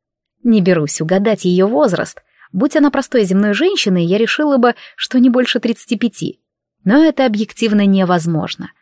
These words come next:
так что остается только догадываться. У отца такой же хищный профиль, острые скулы, темные густые брови, как и у сына,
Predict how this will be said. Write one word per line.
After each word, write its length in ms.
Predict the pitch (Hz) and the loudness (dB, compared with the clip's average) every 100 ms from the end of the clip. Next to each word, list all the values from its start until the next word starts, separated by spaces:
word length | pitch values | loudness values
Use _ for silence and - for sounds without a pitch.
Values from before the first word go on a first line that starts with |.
| _ _ - | _ _ -6
так 200 | 185 - | -4 -4
что 140 | - | -2
остается 540 | 320 330 233 233 - 294 | -2 0 2 0 0 -4
только 320 | - 170 226 | -2 -4 -2
догадываться. 760 | 247 196 160 165 165 - - - _ _ _ _ _ _ _ _ | 0 0 -2 -4 -6 -10 -10 -16 _ _ _ _ _ _ _ _
У 120 | 165 | -2
отца 340 | 185 180 190 240 | -2 0 -2 0
такой 280 | 277 240 | 0 2
же 120 | 247 262 | 2 2
хищный 340 | 254 - 220 | -2 -2 -2
профиль, 460 | - 175 196 269 - _ - | 0 -2 0 -2 -4 _ -8
острые 400 | - 294 240 185 | -4 -2 0 0
скулы, 380 | - - 262 233 | 0 -2 0 0
темные 400 | - 170 175 175 | 0 -2 0 -2
густые 400 | 165 165 170 165 | -2 -4 -4 -4
брови, 320 | 160 202 262 | -2 -2 0
как 240 | 196 156 147 | -2 -6 -8
и 40 | |
у 60 | 151 | -6
сына, 480 | - 240 262 190 | -4 0 2 0